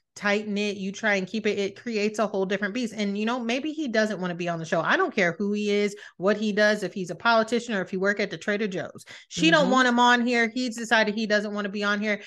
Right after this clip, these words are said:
Speaker 1: and that's fine by me. Why we can't just be happy for Anisha is beyond me. So what I'm gonna say is somebody who just planned a wedding and really was chasing people down for their fucking R S V Ps. Y'all really need to stop doing that, okay?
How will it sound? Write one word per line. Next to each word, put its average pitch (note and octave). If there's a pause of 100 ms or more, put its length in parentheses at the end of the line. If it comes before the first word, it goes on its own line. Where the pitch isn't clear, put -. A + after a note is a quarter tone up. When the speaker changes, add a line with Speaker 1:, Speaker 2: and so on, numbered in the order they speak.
(160)
Speaker 1:
and G#3
that's A3+
fine E3+
by E3
me. E3
Why G#3
we C4
can't G#3+
just G3+
be G3
happy G3
for G3+
Anisha F#3+
is F3+
beyond F3+
me. E3+
So A3
what B3
I'm B3+
gonna A#3+
say F#3 (220)
is G3+
somebody D4
who A#3 (400)
just G#3
planned G3
a F#3+
wedding D#3+
and F#3+
really A#3+
was G3
chasing G3
people G3
down E3+
for F3
their E3+
fucking F3
R E3+
S E3
V F3+
Ps. D#3+
Y'all D3+
really E3+
need F3+
to -
stop -
doing E3
that, D#3
okay? E3+